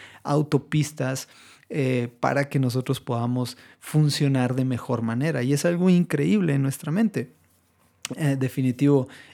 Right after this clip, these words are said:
eh, es una gran bendición que tenemos porque as-, así es que podemos de repente, ah, manejar y escribir, que está mal hecho, <laughs> pero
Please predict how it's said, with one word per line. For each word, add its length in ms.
eh, 320
es 160
una 200
gran 260
bendición 440
que 120
tenemos 420
porque 320
as-, 260
así 280
es 120
que 100
podemos 460
de 100
repente, 560
ah, 380
manejar 500
y 60
escribir, 720
que 140
está 200
mal 200
hecho, 280
<laughs> 360
pero 360